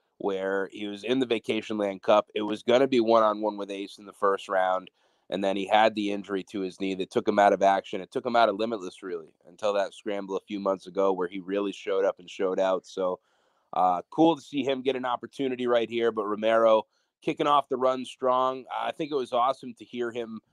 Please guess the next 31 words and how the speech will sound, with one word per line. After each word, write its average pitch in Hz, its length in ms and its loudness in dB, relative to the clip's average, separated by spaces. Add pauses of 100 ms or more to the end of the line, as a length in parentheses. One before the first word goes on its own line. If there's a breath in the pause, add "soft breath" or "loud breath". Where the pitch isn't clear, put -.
(360)
kinda 175 200 4
open 160 300 0
up 160 220 -2
for 123 80 -12
the 110 80 -12
first 120 320 -8
time 113 220 -4
in 107 60 -10
a 110 60 -6
long 110 300 -4
time 110 280 -8
to 104 60 -18
the 101 80 -20
Limitless 107 380 -14
faithful 107 560 -2
and, 98 160 -8 (480)
uh, 95 260 -2
just 101 240 -10
be 113 100 -2
real 113 300 4
about 107 240 6
what 107 140 -2
he's 104 180 -8
going 107 300 2
through. 110 380 0
And 95 200 -6 (800)
I 117 80 4
think 123 240 2
being 127 220 8
the 127 80 6
champion, 123 640 2